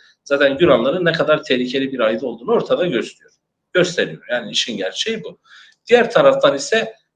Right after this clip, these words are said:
e, Salim tehdit etmiş olabilir mi diye İbrahim söylüyor, soruyorlar. E, diyor ki çünkü en zayıf noktasını biliyor. Az önce söyledim ya çocukları. E, bir de düşün Mustafa Hocam, otuz kırk yıldır bunlar arkadaştırlar. Birbirlerini görüyorlar.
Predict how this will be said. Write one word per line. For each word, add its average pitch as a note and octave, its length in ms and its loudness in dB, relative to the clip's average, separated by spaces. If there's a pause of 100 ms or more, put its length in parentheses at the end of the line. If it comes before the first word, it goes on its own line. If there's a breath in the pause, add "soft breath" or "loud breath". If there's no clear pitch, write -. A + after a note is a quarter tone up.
e, A2+ 1200 0
Salim F3 560 0
tehdit E3 400 -2
etmiş E3 300 -2
olabilir F3 440 4
mi D3 200 -2
diye A#2 180 -2
İbrahim A#2 340 -2
söylüyor, A2 380 -6
soruyorlar. B2+ 500 -2 (380 loud breath)
E, D#3 160 -2
diyor F#3 160 -6
ki F3 120 -6
çünkü F3+ 220 -4
en F#3 200 6
zayıf F3 280 4
noktasını E3 540 -2
biliyor. A#2 200 0
Az B2+ 160 0
önce C3+ 120 -4
söyledim D3 380 -4
ya A#2+ 140 0
çocukları. G#2 640 -6 (360 loud breath)
E, C3+ 60 -8
bir - 80 -4
de G#3 100 2
düşün F3+ 220 -6
Mustafa F3+ 320 2
Hocam, F3 320 0
otuz - 420 -8
kırk - 300 -6
yıldır F3 280 0
bunlar C#3+ 220 2
arkadaştırlar. A#2+ 880 0
Birbirlerini B2 520 -4
görüyorlar. F#2 480 -4